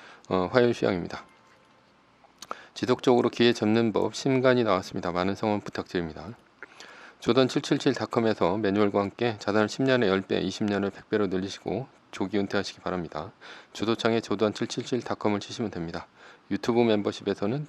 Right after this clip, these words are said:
매뉴얼을 더 이상 운영하지 않습니다. 뉴욕 마켓워치, 베센트, 어, 재무장관 환영, 주가, 국채 올라가고 달러 떨어졌다라는 기사가 있는데요.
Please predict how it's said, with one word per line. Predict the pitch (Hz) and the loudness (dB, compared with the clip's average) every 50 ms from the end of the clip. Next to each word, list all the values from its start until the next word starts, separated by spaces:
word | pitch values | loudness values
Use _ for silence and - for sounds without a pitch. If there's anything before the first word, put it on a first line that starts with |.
| - - | -12 -14
매뉴얼을 | - - - 95 98 98 98 95 98 107 | -10 -4 -2 0 2 2 2 0 0 -2
더 | 98 - 95 | 0 0 0
이상 | 92 - 104 98 90 | 0 2 0 0 0
운영하지 | 92 98 98 95 92 98 | 0 0 0 -2 -2 -2
않습니다. | 95 - - - - - - - - _ _ _ _ _ _ _ _ _ _ _ _ _ _ _ _ _ _ _ _ _ _ _ _ _ _ _ _ _ - _ - - - - - - - - - - | -4 -6 -6 -14 -18 -18 -18 -20 -20 _ _ _ _ _ _ _ _ _ _ _ _ _ _ _ _ _ _ _ _ _ _ _ _ _ _ _ _ _ -20 _ -18 -18 -16 -16 -20 -20 -20 -20 -2 2
뉴욕 | 117 131 135 135 | 4 6 6 6
마켓워치, | 127 117 110 - 123 113 107 - - - 90 92 107 - | 6 4 4 4 4 4 4 4 2 0 0 0 0 0
베센트, | 113 107 - - 117 113 - - 127 127 127 127 127 - - - | -2 0 2 2 2 2 2 2 4 4 4 4 2 0 -6 -6
어, | 120 101 95 95 95 - | -4 -2 -2 0 0 2
재무장관 | 117 117 120 117 113 104 104 104 107 101 | 2 4 4 6 4 4 4 4 2 2
환영, | 104 127 139 131 101 95 120 147 139 - | 2 2 2 4 2 2 0 -2 -6 -10
주가, | - - - - _ 117 120 139 156 - | -12 -12 -12 0 _ 4 4 4 2 -2
국채 | - - 95 - - 123 | -8 -8 -8 0 2 2
올라가고 | 107 98 101 110 110 95 92 87 98 117 110 - | 4 4 4 4 2 2 0 0 -2 -4 -2 0
달러 | - 117 120 120 | 2 2 2 4
떨어졌다라는 | - 127 120 110 98 - - 117 113 101 - 95 95 98 98 | 2 2 2 2 0 0 2 2 2 2 4 2 2 2 0
기사가 | - - - 101 98 90 | -2 -2 -2 -2 0 0
있는데요. | 90 92 98 90 92 85 80 - | -2 -4 -4 -2 -2 -4 -4 -6